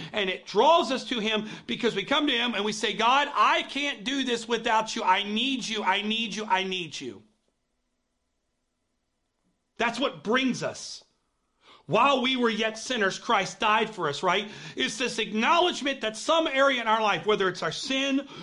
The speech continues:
whether it's our, our heart, our mind, our life, our family situation, our career,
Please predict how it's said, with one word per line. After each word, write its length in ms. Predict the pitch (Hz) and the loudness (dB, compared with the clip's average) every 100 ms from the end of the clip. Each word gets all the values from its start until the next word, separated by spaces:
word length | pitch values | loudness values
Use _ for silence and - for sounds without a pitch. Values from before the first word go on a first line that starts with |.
| 165 | 0
whether 260 | 220 208 180 | 2 4 2
it's 160 | 165 | -2
our, 380 | - 160 151 156 147 | 0 0 0 -2 -6
our 160 | 139 | -6
heart, 480 | - 254 285 277 269 - - | -2 2 4 4 2 -12 -2
our 140 | 156 | 0
mind, 560 | 160 202 277 277 269 247 175 | 0 0 2 2 0 -2 0
our 220 | 165 165 | 0 0
life, 460 | 202 269 285 - - | 2 2 0 -6 -4
our 160 | 160 | -4
family 440 | 156 247 285 294 240 | -4 -4 0 0 -2
situation, 580 | 269 - 262 269 - 160 | -4 -4 -4 -4 -4 -8
our 60 | |
career, 340 | - 185 196 | -8 -4 -4